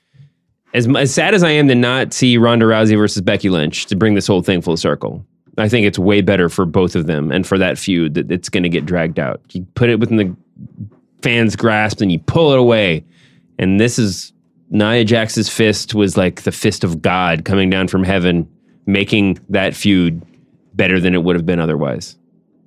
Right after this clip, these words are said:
And here's the great thing is that Becky's gonna, like, keep working. She'll be there on Sunday. She'll do something. She'll be there on SmackDown.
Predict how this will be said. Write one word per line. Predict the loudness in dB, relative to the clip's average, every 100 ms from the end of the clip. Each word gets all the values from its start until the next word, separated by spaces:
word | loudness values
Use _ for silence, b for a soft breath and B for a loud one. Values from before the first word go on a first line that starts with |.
| _ _ _ _ _ _ _ _ _ -2
And | 0
here's | 2
the | 2
great | 2 2
thing | 0
is | 0
that | 0
Becky's | 0 2 0
gonna, | 0 -2
like, | -4
keep | -4 -4 -4 -4
working. | -4 -4 -8 -2
She'll | 0
be | 2
there | 4 2
on | 2
Sunday. | 0 0 0
She'll | 0
do | 0 0
something. | 0 -2 0 -2
She'll | 0 0
be | 2
there | 2
on | 0
SmackDown. | -2 -4 -4 -2 -4 -4